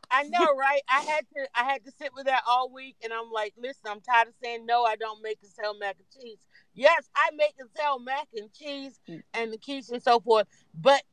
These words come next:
Speaker 1: even in just doing the research on that, Angela, and like I said, you know, just finding out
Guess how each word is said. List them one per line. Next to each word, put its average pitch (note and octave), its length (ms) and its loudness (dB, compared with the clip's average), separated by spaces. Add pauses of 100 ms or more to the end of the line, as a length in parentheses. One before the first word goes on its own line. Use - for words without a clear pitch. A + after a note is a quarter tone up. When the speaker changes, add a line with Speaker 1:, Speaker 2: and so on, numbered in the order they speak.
(140)
Speaker 1:
even E4 400 -6
in C#4 140 -6
just B3+ 220 -8
doing C4 200 -4
the A3 100 -4
research G#3+ 560 -6
on G3 240 -4
that, F#3 260 -2
Angela, F3+ 420 -6
and F#3+ 200 -10
like G#3 180 -4
I A3 40 -18
said, A3 320 -4
you A3+ 120 -14
know, F#3+ 280 0 (500)
just C4 440 -2
finding C4 380 2
out A3 280 0